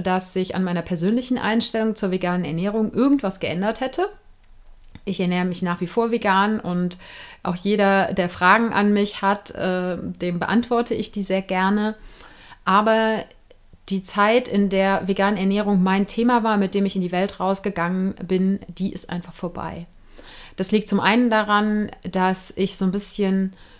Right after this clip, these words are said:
müde geworden bin, immer die gleichen Fragen zu beantworten. Ne, wie, wirklich, wenn jemand persönliches Interesse daran hat, dann bin ich die Letzte, die da irgendwie Informationen verwehrt <laughs> oder so. Aber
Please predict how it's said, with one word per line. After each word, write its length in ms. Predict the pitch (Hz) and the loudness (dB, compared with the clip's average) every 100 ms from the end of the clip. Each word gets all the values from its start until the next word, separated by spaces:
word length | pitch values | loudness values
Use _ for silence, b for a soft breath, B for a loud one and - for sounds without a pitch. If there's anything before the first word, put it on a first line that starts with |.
| - | 2
müde 360 | 190 247 330 | 6 6 6
geworden 540 | 277 226 208 214 214 196 | 2 2 6 6 4 2
bin, 500 | 202 208 208 202 190 - - | 2 2 2 0 -4 -8 0
immer 280 | 220 233 226 | 2 4 2
die 100 | 202 | 0
gleichen 380 | 185 185 196 | 2 2 0
Fragen 380 | - 185 180 185 | -2 -6 -4 -6
zu 160 | - 175 | -6 -8
beantworten. 800 | - - - - - - 170 170 _ - | -8 -8 -10 -10 -10 -10 -12 -12 _ -6
Ne, 280 | 202 262 208 | -2 -2 0
wie, 220 | 208 185 | -2 -2
wirklich, 200 | 202 - | -6 -2
wenn 120 | 196 | 0
jemand 280 | 196 190 190 - 190 | 2 0 -4 -14 -6
persönliches 440 | 202 196 247 208 | -2 2 2 0
Interesse 380 | 190 170 247 247 | -4 -2 -2 0
daran 300 | 226 208 208 | -2 0 -2
hat, 180 | 208 214 | -2 -2
dann 100 | 202 | -2
bin 120 | 196 | -2
ich 100 | 190 | -2
die 80 | 196 | -2
Letzte, 380 | 196 208 - 196 | -2 -4 -4 -4
die 120 | 196 | -2
da 160 | 185 180 | -2 -2
irgendwie 360 | 180 185 190 | -4 -4 -4
Informationen 760 | 185 - 180 180 - 226 226 214 | -4 -6 -6 -4 -2 0 0 0
verwehrt 720 | 208 190 175 202 220 233 - | -4 -2 2 2 2 0 -2
<laughs> 0 | |
oder 340 | 214 196 226 | 0 2 2
so. 340 | 202 226 254 269 B B B B B - | 2 4 2 0 B B B B B 2
Aber 640 | 196 202 214 214 214 | 4 6 4 4 2